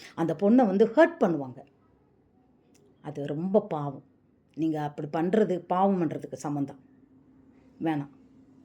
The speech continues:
அன்பு காட்டுங்க. "அன்பு சகலத்தையும் நம்பும், சகிக்கும்." வந்தவங்களை உங்க சகோதரியா எண்ணி பழகுங்க. அந்த நாலு சகோதரி அவங்களுக்குள்ள எவ்வளவு ஒத்துமையா இருக்காங்க, அந்த வந்த ஒரு பொண்ணை எப்படி படுத்துனாங்க பாருங்க.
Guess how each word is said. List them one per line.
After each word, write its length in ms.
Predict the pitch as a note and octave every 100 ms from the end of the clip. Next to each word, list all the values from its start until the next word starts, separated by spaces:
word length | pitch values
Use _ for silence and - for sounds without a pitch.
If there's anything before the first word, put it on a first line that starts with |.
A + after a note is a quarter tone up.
| - -
அன்பு 280 | B2+ E3 F3
காட்டுங்க. 360 | D#3 C#3+ C3 - - _ _ _ _ _ _ _ _ _ -
"அன்பு 320 | E3+ G3 F#3 E3
சகலத்தையும் 520 | E3 F3+ F3+ D#3+ D#3
நம்பும், 420 | D3+ E3 F3+ D#3+ D3
சகிக்கும்." 420 | E3+ F3 C4 - - _ _ _ _ _ _ _ _ - - -
வந்தவங்களை 440 | E3 F#3+ A#3 F#3 D#3
உங்க 140 | D3 -
சகோதரியா 560 | G#3 C4+ C4+ B3 A3
எண்ணி 200 | F#3 E3
பழகுங்க. 380 | E3 D3 D3 C3+ A#2+ _ _ _ _ _ _ _ _ _ _
அந்த 200 | - D3+
நாலு 320 | C#3+ D3+ E3+ G3+
சகோதரி 400 | G3+ A3+ C4+ A#3+
அவங்களுக்குள்ள 540 | E3 G#3 B3 A#3+ C#4
எவ்வளவு 320 | A#3 A3 G#3
ஒத்துமையா 280 | G3+ A3+ G#3+
இருக்காங்க, 380 | F3+ D#3+ D3 D#3
அந்த 240 | E3+ D#3+
வந்த 420 | D3 F#3+ C#4+ D4+
ஒரு 160 | G#3 A3
பொண்ணை 260 | B3 A#3+ B3+
எப்படி 240 | G3 G3
படுத்துனாங்க 460 | G3 D#3+ F3+ D3+ C3
பாருங்க. 300 | C3+ A#2+